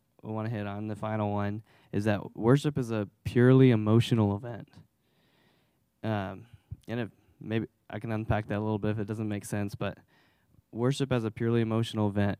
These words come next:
is a misconception that many of us have. And maybe I'm talking to, maybe some of the guys in the room resonate with this a little bit more, but I think there's something in this for all of us to worship in. There's something in for all of us to to get out of this. Um,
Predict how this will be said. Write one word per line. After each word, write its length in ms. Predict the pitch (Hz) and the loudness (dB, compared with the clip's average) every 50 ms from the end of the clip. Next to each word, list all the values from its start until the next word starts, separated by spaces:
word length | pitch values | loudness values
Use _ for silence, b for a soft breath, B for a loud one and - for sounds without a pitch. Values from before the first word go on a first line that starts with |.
| _ - - | _ -8 -6
is 140 | - 107 104 | -4 -2 -2
a 60 | 101 | 0
misconception 720 | 104 110 113 - - 127 113 - - 104 104 - - 107 | 0 0 0 0 -2 -4 -2 -2 -2 -2 -2 -4 -6 -8
that 120 | 101 87 - | -8 -8 -6
many 180 | 107 104 104 | -4 -2 0
of 60 | 104 101 | 0 -2
us 140 | 101 - | -2 -4
have. 400 | - 113 104 98 98 98 107 - b b b b b b b b - | -4 -4 -4 -2 -2 -4 -4 -6 b b b b b b b b 2
And 280 | 113 123 123 120 - - - | 4 4 4 4 2 -2 -2
maybe 320 | - 131 139 151 151 160 | 2 4 6 6 6 4
I'm 160 | 156 147 143 - | 4 2 0 0
talking 320 | 143 135 143 - 139 131 | 0 0 0 0 0 0
to, 180 | 120 120 120 - - | 0 0 -2 -4 -6
maybe 240 | - - 131 143 147 | -2 2 2 4 4
some 160 | 147 - 143 | 2 0 0
of 80 | 139 131 | -2 -2
the 60 | 127 | -2
guys 320 | 117 117 113 117 123 123 | -2 -4 -2 -2 -2 -2
in 80 | 127 127 | -2 -2
the 80 | 127 127 | 0 2
room 180 | 135 135 135 | 2 2 4
resonate 360 | 135 135 135 135 139 139 135 | 4 2 2 2 0 0 0
with 100 | 131 135 | 0 -2
this 160 | 131 131 - 147 | -2 -4 -6 -4
a 20 | |
little 120 | 139 131 | -4 -2
bit 120 | 131 135 - | -2 -2 -2
more, 380 | 131 139 139 143 147 156 147 - - | 0 0 2 2 2 0 -2 -6 -12
but 240 | - - 123 123 120 | -14 -6 -4 -4 -4
I 80 | 120 | -2
think 240 | 117 143 139 139 - _ _ b b b b b b b b _ | -4 -6 -6 -8 -8 _ _ b b b b b b b b _
there's 220 | - 135 131 123 - | 0 2 2 2 0
something 600 | - 143 139 139 135 147 139 135 135 131 127 123 - _ _ | -2 -2 -2 -2 -4 -4 -4 -4 -4 -4 -6 -8 -12 _ _
in 200 | - 120 123 123 | -8 -4 -4 -2
this 160 | 120 120 117 - | -2 -4 -6 -8
for 180 | - 113 - | -10 -10 -6
all 160 | - 113 117 | -4 -2 -2
of 80 | 113 113 | -2 -2
us 140 | 113 107 - | -6 -6 -6
to 100 | - 117 | -6 -4
worship 400 | 107 110 110 110 - 113 107 - | -4 -2 -4 -4 -6 -8 -6 -6
in. 380 | 110 107 104 104 110 113 120 - | -6 -6 -6 -8 -10 -12 -12 -6
There's 200 | - 117 117 - | -4 -4 -4 -4
something 420 | - 123 120 - 123 123 120 117 - - | -6 -8 -6 -6 -6 -6 -6 -8 -8 -8
in 240 | 117 120 120 120 113 | -6 -4 -4 -4 -6
for 160 | - 113 - - | -8 -10 -8 -6
all 140 | 113 113 117 | -4 -4 -4
of 60 | 113 | -4
us 160 | 117 107 - - | -4 -8 -10 -10
to 220 | - 110 110 104 - _ b b b b b b _ - | -10 -10 -10 -10 -14 _ b b b b b b _ -6
to 60 | 123 | -4
get 200 | 110 117 113 110 | -2 0 0 2
out 160 | 107 104 104 | 0 0 -2
of 60 | 101 98 | -2 -2
this. 280 | 104 101 101 - - b b b b b b b - | -2 -2 -2 -4 -8 b b b b b b b -10
Um, 460 | - 104 101 101 95 95 95 98 | -6 -4 -4 -4 -4 -6 -8 -10